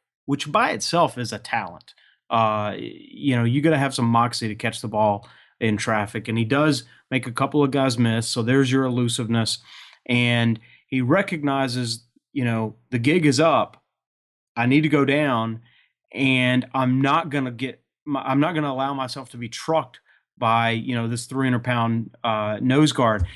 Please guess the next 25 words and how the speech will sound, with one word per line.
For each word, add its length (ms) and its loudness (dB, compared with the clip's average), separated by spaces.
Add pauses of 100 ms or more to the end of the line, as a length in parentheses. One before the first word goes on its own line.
(200)
And 100 2
he 100 6
just 240 0
does 300 0
a, 320 -4 (220)
just 280 -2
a 120 -2
very 560 2
subtle, 680 2 (300)
a 80 2
very 500 4
simple, 640 0 (300)
uh, 320 2
almost 400 2
a 80 -2
spin 480 0
move, 260 4
and 120 2
he 80 2
spins 580 4
into 320 4
almost 460 2
a 100 -2
self 460 0
tackle. 560 -4